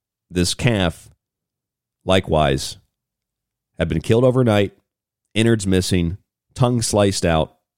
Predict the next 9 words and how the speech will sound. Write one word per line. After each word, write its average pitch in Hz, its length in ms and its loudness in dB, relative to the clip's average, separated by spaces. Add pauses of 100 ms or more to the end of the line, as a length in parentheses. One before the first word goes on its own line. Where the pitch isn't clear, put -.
(140)
udders 110 320 2
carefully 131 480 2
removed, 90 440 2
facial 135 360 0
skin 95 260 -2
sliced 113 480 0
and 92 140 0
gone, 85 360 0
eyes 113 440 0